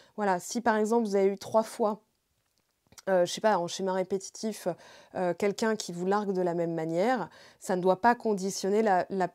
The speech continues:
la version de vous du futur, parce que si vous dites, « OK, on va forcément me larguer comme ça, ou j'ai forcément un schéma répétitif », vous l'alimentez, vous lui donnez de la puissance, vous lui donnez de l'importance, vous lui donnez du temps, de la force, de,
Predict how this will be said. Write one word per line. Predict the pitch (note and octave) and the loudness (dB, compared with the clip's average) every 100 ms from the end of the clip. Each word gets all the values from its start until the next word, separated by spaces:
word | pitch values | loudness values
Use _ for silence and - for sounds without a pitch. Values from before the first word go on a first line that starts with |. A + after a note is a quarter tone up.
| _ | _
la | - E3+ E3 | -6 -4 0
version | A3+ A#3+ B3 A#3+ | 0 0 0 0
de | |
vous | G#3 A3 | 0 -4
du | F#3+ | -6
futur, | - F3 - A3+ D4 - - - - | -10 -12 -8 -2 -2 -4 -16 -20 -10
parce | F#3 - | -8 -2
que | G3 | -4
si | - B3+ | 0 0
vous | A#3+ | 2
dites, « | A3 A#3 | 2 0
OK, | G#3+ G#3 B3+ | 0 4 4
on | G#3 | 4
va | E3+ | 0
forcément | - A#3 - A3+ | -2 -4 0 0
me | A3 | 2
larguer | G3+ G3 F#3+ | 2 2 0
comme | F#3+ F3+ | -2 -4
ça, | F3+ G3+ | 0 0
ou | |
j'ai | F3+ E3 | 0 -4
forcément | - B3 - A3+ G#3+ | -4 -4 0 0 0
un | |
schéma | G3+ G3+ F3+ | -2 -4 -4
répétitif », | F3 E3+ - - C4 C#4 - - - | -4 -6 -10 -8 -8 -8 -14 -20 -16
vous | F3 G3 | -8 0
l'alimentez, | C#4 C#4+ C#4 C#4+ D4+ C#4+ D#4 | 4 4 2 2 -2 -2 -2
vous | C#4+ G3+ | -2 -2
lui | G3+ | -4
donnez | G3 A#3 A#3 | 0 2 4
de | |
la | A3 | 2
puissance, | G3+ F#3+ F3+ B3 C#4 A3 | -2 -6 -4 0 0 0
vous | G3 | -4
lui | F#3+ | -2
donnez | F#3+ G#3 | 2 2
de | G3 | 2
l'importance, | F#3 F#3 F3 - A3+ B3+ | 0 -4 -10 -2 0 0
vous | G#3+ | -2
lui | F#3+ F3+ | -4 -2
donnez | F#3 F#3+ | 0 0
du | D#3+ D3 | -2 -12
temps, | - A#3 B3+ | 2 2 4
de | |
la | F3 | 0
force, | D3+ A3+ B3+ | 0 2 2
de, | F3 | -2